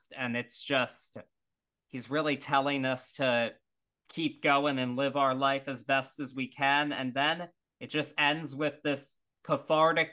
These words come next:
goodbye screaming outro that shows that he's accepted it. It's just such a brilliant song.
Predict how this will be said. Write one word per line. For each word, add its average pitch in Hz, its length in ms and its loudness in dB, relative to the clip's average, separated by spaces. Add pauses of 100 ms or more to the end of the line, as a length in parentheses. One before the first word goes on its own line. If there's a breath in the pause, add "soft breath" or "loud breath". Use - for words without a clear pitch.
(120)
goodbye 147 640 4
screaming 160 640 -4
outro 147 580 0
that 123 260 -2
shows 139 320 -2
that 127 140 -6
he's 139 240 -2
accepted 135 600 -4
it. 113 120 -6
It's 127 120 -12
just - 300 -8
such 202 240 -2
a 151 60 0
brilliant 127 600 0
song. 95 760 -6